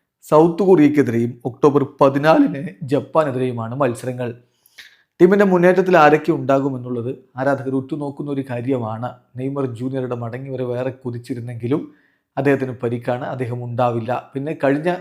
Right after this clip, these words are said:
കോളപ്പിലേക്ക് വിളിക്കാതിരുന്ന വിനി ജൂനിയറും റോഡ്രിഗോയും ഈ കോളപ്പിൽ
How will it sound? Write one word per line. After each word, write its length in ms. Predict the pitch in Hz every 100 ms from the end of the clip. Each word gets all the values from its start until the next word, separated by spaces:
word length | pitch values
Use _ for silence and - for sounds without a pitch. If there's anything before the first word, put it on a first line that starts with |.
| -
കോളപ്പിലേക്ക് 520 | 139 143 139 139 135 135
വിളിക്കാതിരുന്ന 640 | 123 120 135 131 127 113 131 - _ _ _ -
വിനി 220 | 147 170 180
ജൂനിയറും 440 | 147 139 135 135 135 - 127
റോഡ്രിഗോയും 720 | 135 147 147 156 139 123 117 - 139
ഈ 40 | 151 - -
കോളപ്പിൽ 380 | 131 131 127